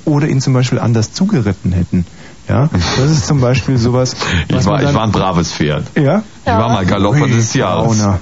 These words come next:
Speaker 1: Also ich bin zum Beispiel gebart worden schon, äh, in der Postpubertät.
Speaker 2: Nee, also bei mir war's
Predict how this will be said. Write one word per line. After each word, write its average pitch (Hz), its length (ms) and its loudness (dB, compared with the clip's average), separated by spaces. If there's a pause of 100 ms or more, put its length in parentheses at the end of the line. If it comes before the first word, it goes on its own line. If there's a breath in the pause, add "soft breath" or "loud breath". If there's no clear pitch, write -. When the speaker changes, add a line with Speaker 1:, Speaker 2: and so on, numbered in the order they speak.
(380 loud breath)
Speaker 1:
Also 117 180 2
ich 139 100 0
bin 165 120 2
zum 156 100 2
Beispiel 143 280 0
gebart 120 640 0
worden 98 360 2
schon, 104 500 0
äh, 101 280 2
in 104 80 0
der 101 120 2 (120)
Postpubertät. 104 760 -2 (180)
Speaker 2:
Nee, 95 280 2
also 87 220 0
bei 85 160 0
mir 101 400 0
war's 82 400 -2